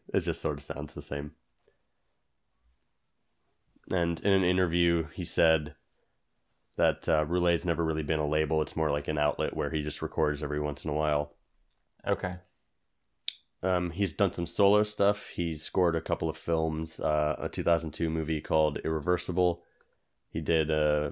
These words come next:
Speaker 1: two or three songs for a movie called Climax in twenty eighteen.
Speaker 2: Whoa.
Speaker 1: And he did sound effects for a movie called Enter the Void in two thousand nine.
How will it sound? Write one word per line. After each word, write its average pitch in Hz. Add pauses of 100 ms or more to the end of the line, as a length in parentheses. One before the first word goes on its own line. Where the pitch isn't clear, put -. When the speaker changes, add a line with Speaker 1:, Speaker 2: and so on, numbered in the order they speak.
(140)
Speaker 1:
two 95
or 85
three 82
songs 80
for 80
a 71
movie 78
called 73
Climax 90
in 80
twenty 80
eighteen. 87 (520)
Speaker 2:
Whoa. -
Speaker 1:
And 87
he 85
did 80
sound 90
effects -
for 80
a 78
movie 78
called 76
Enter 90
the 82
Void 78
in 73
two -
thousand 76
nine. 71